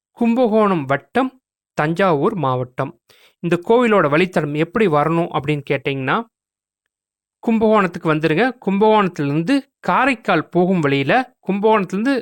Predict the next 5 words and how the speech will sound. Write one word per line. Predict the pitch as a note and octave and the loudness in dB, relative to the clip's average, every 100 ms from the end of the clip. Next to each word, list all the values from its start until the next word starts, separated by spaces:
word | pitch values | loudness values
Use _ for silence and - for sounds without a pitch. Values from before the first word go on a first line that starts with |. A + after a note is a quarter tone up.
| - _ _ | -6 _ _
அஞ்சு | D3 G3 A3 A3 | 0 0 0 0
கிலோமீட்டர் | F#3 F3+ E3+ D#3 | 0 0 -2 -2
தொலைவில் | D#3 E3 A#3+ A#3 | -2 0 -2 -2
திருநாகேஸ்வரம் | F3 E3+ D3+ C#3+ - F3 A3+ | -2 0 0 -2 -2 -6 -4
அமைந்துள்ளது. | E3+ C#3 C#3 C3+ C3+ | -4 -4 -2 0 0